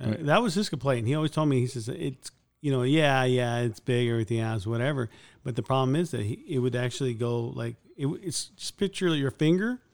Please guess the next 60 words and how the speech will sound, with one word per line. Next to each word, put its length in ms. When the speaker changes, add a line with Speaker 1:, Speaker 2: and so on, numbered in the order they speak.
Speaker 1:
and 160
then 140
right 220
where 80
your, 260
your, 180
your 280
knuckle 400
is, 180
and 320
bend 300
that. 180
So 180
the, 140
the, 120
the 180
bo-, 260
the 120
ba-, 340
I 60
guess 140
the 80
bottom 280
part 240
of 80
it 120
is 220
all 200
hard, 280
but 120
the 60
top 280
part 180
is, 80
like, 240
limp. 320
So 120
he 120
has 140
to 60
kinda, 200
like, 160
hold 240
it 100
in 60
there 120
and 120
stick 220
it 80
in. 180
Yeah, 140
that's, 140
that's 340
what 180
he 80
was 140
going 240
through, 140
he 120
said. 300